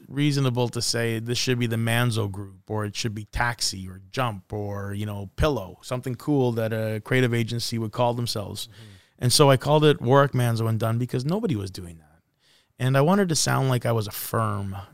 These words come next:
Speaker 1: you know, like I was something bigger than I was, a bunch of freelancers in the basement with Macs that were the size of, you know, your grandfather's T V. It was
Speaker 2: It's like a,
Speaker 1: massive.
Speaker 2: like a Madison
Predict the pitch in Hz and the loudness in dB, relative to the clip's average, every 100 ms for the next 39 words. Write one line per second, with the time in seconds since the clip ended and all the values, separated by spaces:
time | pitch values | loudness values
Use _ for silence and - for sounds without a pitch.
0 | _ 110 110 117 113 110 113 113 110 101 | _ -8 -4 -2 -2 -2 -2 -2 -2 0
1 | - 120 - 104 101 98 _ 101 101 123 | 0 -2 -4 -8 -8 -10 _ -20 -8 -4
2 | 120 123 117 110 107 104 101 98 101 113 | 0 0 0 -2 -4 -6 -6 -8 -6 -4
3 | 110 107 - 120 113 110 - 110 110 98 | -4 -6 -2 -2 0 -2 -4 -4 -4 -4
4 | 117 110 120 110 104 101 113 110 117 - | -4 -2 -4 -4 -6 -4 -4 -4 -6 -8
5 | 107 110 107 - 110 110 110 107 104 110 | -6 -4 -4 -4 -2 -2 -2 -4 -4 -4
6 | 107 107 104 104 113 110 110 107 107 - | -4 -4 -6 -6 -6 -6 -4 -6 -6 -6
7 | 110 110 92 98 101 117 143 156 107 98 | -6 -6 -8 -14 -16 -8 -4 -4 -6 -6
8 | 123 120 107 113 110 - 107 - | -4 -2 0 2 0 -2 -6 -8